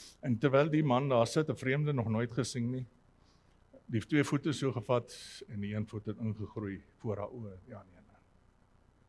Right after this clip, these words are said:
Jy kan op die ekstraal kyk, as niks. Die wat gebreekte bene is, jy sal weer die ekstraal wys, dit alles. En tot sy einde toe het hy normaal geloop,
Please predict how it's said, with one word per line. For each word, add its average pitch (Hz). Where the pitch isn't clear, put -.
Jy 110
kan 110
op 104
die 113
ekstraal 113
kyk, 113
as 101
niks. -
Die 110
wat 110
gebreekte 113
bene 107
is, -
jy 110
sal 123
weer 120
die 110
ekstraal 90
wys, 85
dit 101
alles. -
En 117
tot 131
sy 135
einde 120
toe 87
het 104
hy 98
normaal 95
geloop, -